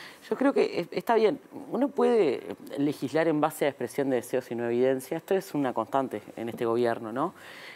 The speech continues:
Pero también es cierto que cuando uno genera una obligación en un texto legal,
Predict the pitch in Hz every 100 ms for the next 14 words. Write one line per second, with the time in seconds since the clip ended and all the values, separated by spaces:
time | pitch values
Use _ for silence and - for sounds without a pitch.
0 | - 175 170 175 170 180 262 277 269 330
1 | 240 254 285 277 208 - 202 175 254 -
2 | 139 139 240 170 123 113 107 104 - 214
3 | 202 120 113 139 - 127 107 104 135 262